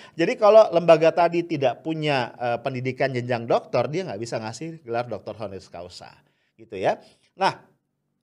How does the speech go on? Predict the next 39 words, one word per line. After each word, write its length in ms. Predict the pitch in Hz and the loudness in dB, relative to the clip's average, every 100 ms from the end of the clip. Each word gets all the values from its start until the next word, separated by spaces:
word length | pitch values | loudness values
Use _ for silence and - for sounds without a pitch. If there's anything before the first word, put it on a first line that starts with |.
| _ _ _ _ 156 | _ _ _ _ 2
orang 240 | 196 294 | 4 2
yang 160 | 269 196 | -2 -2
boleh 400 | 151 156 175 - 123 | 2 2 2 -2 -10
atau 160 | 123 131 | -4 -2
yang 160 | 123 123 | -2 -4
eligible 480 | 135 139 131 139 170 | -6 -6 -6 2 4
ya 240 | 143 107 131 | 4 0 -8
untuk 240 | 131 135 | -10 -6
mendapatkan 480 | 123 120 123 131 127 123 | -6 -4 -4 -6 -6 -4
gelar 240 | 127 123 | -2 -2
doktor 320 | 127 123 117 | -6 -8 -10
honoris 320 | 127 117 117 | -10 -10 -12
causa 560 | - 127 247 - 117 135 _ _ _ | -6 -6 -4 -6 -6 -8 _ _ _
adalah 240 | 147 180 | -4 -2
seseorang 560 | 240 233 - 170 208 269 | 0 -4 -4 -4 -4 -6
yang 160 | 254 202 | -8 -6
dianggap 480 | 143 120 135 196 | -4 -4 -4 -6
punya 320 | 196 151 151 147 | -6 -6 -6 -6
kontribusi 720 | 139 131 131 127 123 - 220 | -8 -6 -8 -8 -12 -8 -6
yang 80 | 170 | -4
luar 320 | 147 147 151 | -2 -2 -2
biasa 480 | 139 135 139 185 214 | -2 -2 0 4 4
ya. 240 | 127 165 - - | 4 -2 -6 -18
Ini 160 | - 220 | -6 -2
gua 160 | 185 160 | 0 2
garis 240 | 156 156 | 0 0
bawahi 340 | 135 135 156 117 | 2 2 2 -2
ya. 80 | 110 - - - | -4 -10 -16 -4
Kontribusinya 640 | 147 151 165 151 175 202 | -4 -2 -4 -4 -4 -6
harus 240 | 180 147 165 | -4 -4 -2
sangat 320 | 156 160 160 | 0 -2 0
luar 160 | 135 135 | -2 -2
biasa 640 | 135 101 92 180 220 233 - - | -4 -4 -4 0 0 0 -10 -20
di 80 | - 139 | -12 -8
bidang 240 | 139 135 | -2 -2
ilmu 240 | 135 135 127 | -2 -6 -4
pengetahuan, 880 | 127 127 127 175 196 196 185 180 170 | -4 -4 0 0 2 4 6 4 0
teknologi 1120 | 131 127 120 135 196 170 160 185 185 185 139 | -6 -4 -4 0 0 -2 -6 -6 -4 0 0
ya, 240 | 123 - | 0 -4